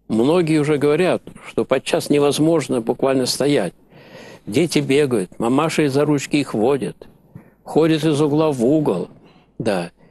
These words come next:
Не понимают многие, что они делают, какое, какой удар они наносят по своей душе.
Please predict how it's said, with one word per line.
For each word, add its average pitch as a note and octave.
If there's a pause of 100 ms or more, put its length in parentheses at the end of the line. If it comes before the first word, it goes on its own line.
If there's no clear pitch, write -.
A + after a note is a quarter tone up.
(160)
Не C3
понимают D3
многие, C3+
что -
они C#3
делают, A#2+
какое, B2+ (480)
какой D3
удар D3
они B2+
наносят A2
по B2+
своей A#2+
душе. A#2